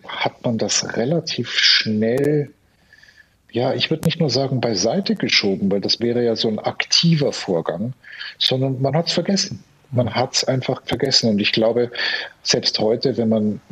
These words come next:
durch München laufen würde und, und die Leute, auch Ältere, fragt, „Wissen Sie, was damals eigentlich war?“ Ich glaub, die meisten würden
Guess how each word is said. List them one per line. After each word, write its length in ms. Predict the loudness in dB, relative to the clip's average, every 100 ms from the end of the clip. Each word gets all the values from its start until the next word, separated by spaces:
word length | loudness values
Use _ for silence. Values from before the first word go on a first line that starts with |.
| -10
durch 400 | -8 -4 -2 0
München 360 | 2 2 2
laufen 420 | 4 2 2 0 2
würde 340 | 2 4 2
und, 360 | 2 0 0 -2
und 180 | 0
die 60 | 2
Leute, 580 | 2 2 2 2 2 2
auch 180 | -2 -2
Ältere, 480 | 0 0 2 0 -2
fragt, 560 | 0 0 0 -2 -4 -2
„Wissen 540 | -2 -2 0 0 0 0
Sie, 100 | 0
was 220 | -2 0
damals 320 | 0 2 0
eigentlich 360 | 0 -2 -2 0
war?“ 320 | 2 2 0
Ich 60 | -4
glaub, 180 | -4 -4 _ _ -2
die 40 |
meisten 560 | 2 2 2 0 0 0
würden 720 | 0 0 0 0 0 -4